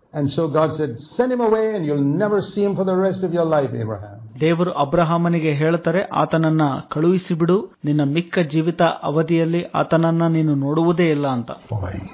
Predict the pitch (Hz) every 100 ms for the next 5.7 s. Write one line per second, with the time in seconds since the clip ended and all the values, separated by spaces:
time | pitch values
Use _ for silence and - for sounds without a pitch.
0 | - - - - 127 107 107 190 226 196
1 | 190 175 180 175 160 143 131 135 143 143
2 | 143 139 - - 143 139 127 123 - -
3 | 139 - 170 127 143 - 160 156 147 139
4 | 139 139 131 123 120 - - _ - 190
5 | 196 156 190 190 190 196